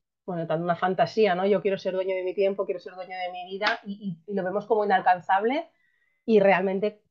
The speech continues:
lo que te decía antes, ¿no? Con gente muy, muy, muy de a pie, muy normal, ves que si quieres, en estos casos, si quieres, puedes, o puedes por lo menos intentarlo, que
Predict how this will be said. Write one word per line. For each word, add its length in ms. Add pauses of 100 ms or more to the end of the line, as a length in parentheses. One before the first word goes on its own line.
(180)
lo 120
que 60
te 80
decía 200
antes, 220
¿no? 140
Con 140
gente 300
muy, 400
muy, 600
muy 180
de 80
a 140
pie, 240
muy 160
normal, 500
ves 300
que 140
si 220
quieres, 680 (180)
en 140
estos 220
casos, 280
si 120
quieres, 360 (440)
puedes, 420
o 80
puedes 240
por 100
lo 80
menos 240
intentarlo, 720
que 160